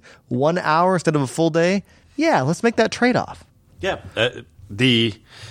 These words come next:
Speaker 2: you, you're exactly right, and that's how I'm, I'm approaching it.
Speaker 1: Yeah,
Speaker 2: You
Speaker 1: 'cause maybe we can get that other ten percent back somewhere else where that isn't a bottleneck.
Speaker 2: But the first thing is I have to come up with a measurement for increasing operational velocity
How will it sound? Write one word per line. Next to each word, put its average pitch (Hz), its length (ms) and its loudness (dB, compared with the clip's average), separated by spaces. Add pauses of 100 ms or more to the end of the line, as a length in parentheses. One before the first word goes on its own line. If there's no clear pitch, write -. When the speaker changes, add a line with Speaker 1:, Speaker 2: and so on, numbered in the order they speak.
(100)
Speaker 2:
you, 139 140 4
you're 147 220 0
exactly 151 380 0
right, 123 200 4
and 90 80 -6
that's 110 160 -4
how 113 180 4
I'm, 110 220 0
I'm 107 200 -2
approaching 123 440 -2
it. 90 60 -6
Speaker 1:
Yeah, 165 120 -2
Speaker 2:
You 107 60 -4
Speaker 1:
'cause 175 120 0
maybe 190 180 2
we 185 100 2
can 165 60 -2
get 175 100 2
that 170 80 4
other 165 140 4
ten 175 180 0
percent 139 280 0
back 143 200 0
somewhere 139 340 2
else 143 240 0
where 120 140 0
that 120 240 -2
isn't 143 260 0
a 117 60 -2
bottleneck. 110 500 -2
Speaker 2:
But 123 140 2
the 131 80 0
first - 640 0
thing 185 420 0 (1160)
is 117 120 -2
I 131 100 2
have 135 120 0
to 123 80 -8
come 131 220 0
up 120 60 2
with 117 180 0
a 110 40 4
measurement 107 680 0
for 101 280 -4
increasing 135 580 -2
operational 117 640 0
velocity 110 680 0